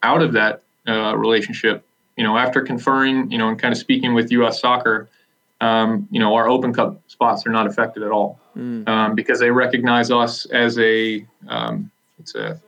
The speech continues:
Speaker 1: youth, or not a youth, um, an amateur, you know, national league. Um, you know, we have our own vetting process as far as, you know, um, who wins each division, as far as, like, points per game, stuff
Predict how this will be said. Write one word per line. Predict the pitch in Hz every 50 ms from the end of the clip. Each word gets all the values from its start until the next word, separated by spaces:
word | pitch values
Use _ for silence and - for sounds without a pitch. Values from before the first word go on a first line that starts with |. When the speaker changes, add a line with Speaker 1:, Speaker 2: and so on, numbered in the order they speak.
| _ _ _ _ _ _ _ _ _ _ _ _ _ _ _ _ _ _
Speaker 1:
youth, | - 143 156 151 131 - - -
or | - 139 127
not | 120 120 117 110
a |
youth, | 110 110 113 107 - - -
um, | 120 120 117 117 117
an | 107
amateur, | 131 139 143 147 131 - - 113 110 110 110 - - _ _ _ _ _ _ _ -
you | - 127
know, | 113 107
national | 117 127 151 160 160 - 143 117 110
league. | 104 107 110 107 104 101 101 - _ _ _ _ -
Um, | 113 110 110 110 107 107 107 107 110 110 - -
you | 120 113
know, | 107 110
we | 113 117 117
have | 123 120 120
our | 120 120
own | 120 117 107
vetting | 120 120 120 117 117
process | - 120 117 113 - 117 110 - -
as | 110 -
far | - 120 113 113 113
as, | 113 113 113 110 - - -
you | 101
know, | 113 110 107 110 107 107 110 - _ -
um, | 113 107 107 107 104 -
who | - 120
wins | 113 117 110 107 101 107
each | 104 - -
division, | 120 139 156 156 151 156 143 127
as | 117 120
far | - 117 110 110 107
as, | 107 107
like, | 107 104 104 101 - -
points | - 104 101 101
per | - 104
game, | 98 110 110 110 110 110 107 101
stuff | - 107 104